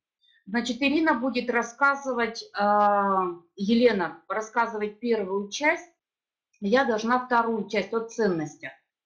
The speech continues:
И получается не по порядку. Итак, смотрите, вот сейчас Инна нам замечательно все так говорила, что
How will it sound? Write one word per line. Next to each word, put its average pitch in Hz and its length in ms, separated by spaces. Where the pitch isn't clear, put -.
И 226 60
получается 240 680
не 214 140
по 220 120
порядку. 208 640
Итак, 311 260
смотрите, 294 800
вот 247 140
сейчас 339 300
Инна 294 240
нам 269 200
замечательно 285 880
все 269 200
так 247 220
говорила, 262 560
что 240 720